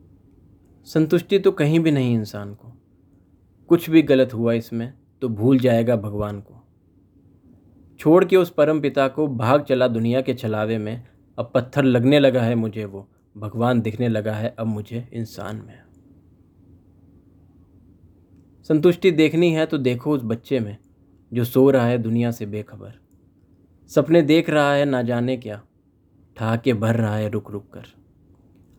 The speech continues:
बन के देखो एक बार उस बच्चे जैसा, दूध की एक बोतल ही है उसके लिए अपार दौलत जैसा।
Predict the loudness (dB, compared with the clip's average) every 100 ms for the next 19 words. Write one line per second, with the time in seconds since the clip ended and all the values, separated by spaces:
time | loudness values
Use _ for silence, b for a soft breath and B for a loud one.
0 | _ -4 4 4 6 4 4 0 -2 2
1 | 2 2 2 2 2 -4 -8 -6 -6 -6
2 | -8 -14 -20 _ _ _ _ _ _ -2
3 | 0 0 2 2 2 0 -2 0 0 0
4 | 0 -2 -6 -8 -6 -6 -10 -8 -8 -8
5 | -10 -10 -12 -16 -20 -20